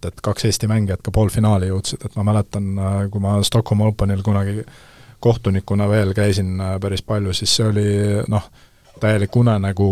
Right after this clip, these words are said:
korraldajate jaoks, et kui kaks rootslast omavahel poolfinaali said, siis mis tähendas seda, et noh,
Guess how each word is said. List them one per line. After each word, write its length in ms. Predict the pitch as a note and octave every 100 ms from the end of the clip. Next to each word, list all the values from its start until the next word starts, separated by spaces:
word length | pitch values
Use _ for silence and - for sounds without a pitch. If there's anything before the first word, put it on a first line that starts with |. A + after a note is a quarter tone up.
| G2 F#2+
korraldajate 600 | A#2 G#2+ F#2+ F#2 - G2+
jaoks, 240 | F#2+ F2 -
et 140 | -
kui 240 | G2+ F#2 F#2 -
kaks 240 | F#2 - G#2
rootslast 400 | G2 G#2+ - G2+
omavahel 260 | F#2+ G2
poolfinaali 540 | G2 G#2+ A#2 B2 A2+ F2+
said, 240 | G2+ F#2
siis 220 | - - -
mis 160 | -
tähendas 260 | G#2 F#2+ -
seda, 160 | A2 G2 F#2
et 80 |
noh, 100 | G2+